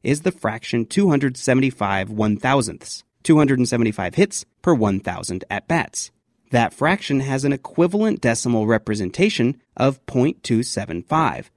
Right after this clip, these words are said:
which is what we call batting two seventy-five. So, if two players have the same number of career hits,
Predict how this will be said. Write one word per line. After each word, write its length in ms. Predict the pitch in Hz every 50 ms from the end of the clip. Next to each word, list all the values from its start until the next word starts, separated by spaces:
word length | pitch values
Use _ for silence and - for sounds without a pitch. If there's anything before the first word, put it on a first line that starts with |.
| _ _
which 220 | - 151 143 - 170
is 160 | 170 156 135
what 220 | 120 117 - -
we 100 | 135 147
call 300 | - - - 101 95 104
batting 420 | 113 - 98 92 87 92 101 104 104
two 180 | - - 101
seventy-five. 800 | 87 - - 82 82 90 95 - - 175 165 110 - - - _ _ _ _ _
So, 320 | - - 123 95 107 131 - _ _
if 260 | - 127 123 - -
two 200 | - 190 214 233
players 420 | - - 131 95 92 98 117 127
have 200 | 131 127 123 123
the 100 | 123 120
same 400 | - - - 139 131 156 185 180
number 340 | 131 117 110 104 107 107 98
of 160 | 107 110 -
career 380 | - - - 107 113 107 104 101
hits, 400 | - 160 185 175 - - -